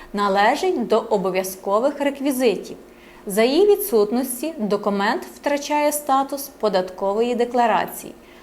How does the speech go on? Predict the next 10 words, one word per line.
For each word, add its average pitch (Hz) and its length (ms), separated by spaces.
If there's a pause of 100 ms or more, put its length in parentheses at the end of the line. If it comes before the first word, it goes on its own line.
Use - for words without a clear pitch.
(140)
У 208 120
полі 311 320
першому 254 760 (240)
проставляємо 254 920
відповідну 240 720
відмітку 220 720 (260)
залежно 220 600
від 233 220
типу 226 300
декларації. 240 760